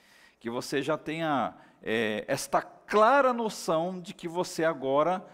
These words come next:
está identificado no reino, você já está na lista de Deus,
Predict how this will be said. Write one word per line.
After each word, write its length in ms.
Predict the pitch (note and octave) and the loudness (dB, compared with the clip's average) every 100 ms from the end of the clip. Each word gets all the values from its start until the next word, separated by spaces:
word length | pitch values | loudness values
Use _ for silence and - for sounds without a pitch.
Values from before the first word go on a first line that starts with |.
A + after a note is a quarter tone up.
| - _ - | -20 _ -6
está 420 | C#3+ - F3+ D#3 | -6 2 4 4
identificado 1040 | F3+ D#3+ A3 A3 - A#3 - G#3+ A3 A#3 A3+ | 0 -2 -2 -4 -8 -10 -4 2 4 2 0
no 100 | A3+ | -4
reino, 460 | E3+ G3 G3+ E3 | 0 2 2 0
você 260 | C3+ - F3+ | -4 -4 0
já 140 | F3+ | 0
está 280 | F3+ - F#3+ | 0 2 2
na 140 | G3+ | 4
lista 560 | F3+ D#3+ A3+ A#3+ - E3 | 2 2 -2 -2 -2 -4
de 100 | C#3+ | -4
Deus, 560 | G#2+ C3+ D3+ F3+ - | -4 -2 0 -2 -6